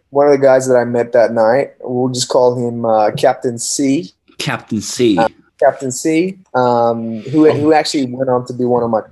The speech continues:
Speaker 1: closest friends in Japan.
Speaker 2: Mm.
Speaker 1: Um, and he's like, he goes, "Bitch, let's do a Jaeger bomb contest."
Speaker 2: Mm.
Speaker 1: He goes, "I'm twice your size, bitch. I'll destroy your ass. I'll destroy you." I'm like,
Speaker 2: Ah, okay. Now I know,
Speaker 1: I'm
Speaker 2: like,
Speaker 1: like,
Speaker 2: who the Captain C is.
Speaker 1: "Oh, yeah,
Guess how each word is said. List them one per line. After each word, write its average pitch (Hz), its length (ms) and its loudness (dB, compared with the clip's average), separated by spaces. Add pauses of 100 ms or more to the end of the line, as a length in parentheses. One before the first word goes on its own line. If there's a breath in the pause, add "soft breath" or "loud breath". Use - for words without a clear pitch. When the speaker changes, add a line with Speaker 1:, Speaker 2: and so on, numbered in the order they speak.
(140)
Speaker 1:
closest 117 400 -2
friends 117 260 -2
in 104 120 -12
Japan. 117 440 -6 (480 loud breath)
Speaker 2:
Mm. 107 220 2
Speaker 1:
Um, 113 580 0
and 135 140 -6
he's 151 180 -6
like, 139 200 -6 (220)
he 131 80 -10
goes, 143 260 2
"Bitch, 175 320 0
let's 185 160 0
do 185 160 4
a - 20 4
Jaeger 190 300 2
bomb 147 240 0
contest." - 600 -4 (160)
Speaker 2:
Mm. 98 340 -2 (180)
Speaker 1:
He 147 60 -18
goes, 160 380 0
"I'm 175 160 -2
twice - 320 0
your 156 80 -6
size, - 300 -2
bitch. - 240 0
I'll - 160 -2
destroy - 380 0
your 131 320 4
ass. 104 400 0
I'll - 140 -2
destroy - 420 0
you." 110 220 -6 (180)
I'm 143 160 -6
like, 156 240 0
Speaker 2:
Ah, 120 260 0 (140)
okay. 107 460 -6 (180)
Now 123 300 0
I 135 80 0
know, 123 220 2
Speaker 1:
I'm 127 100 2
Speaker 2:
like, 143 160 2
Speaker 1:
like, - 40 -4
Speaker 2:
who 113 180 -2
the 98 80 -2
Captain 101 520 -6 (200)
C 139 460 0
is. 104 60 0
Speaker 1:
"Oh, 147 200 4
yeah, 123 220 4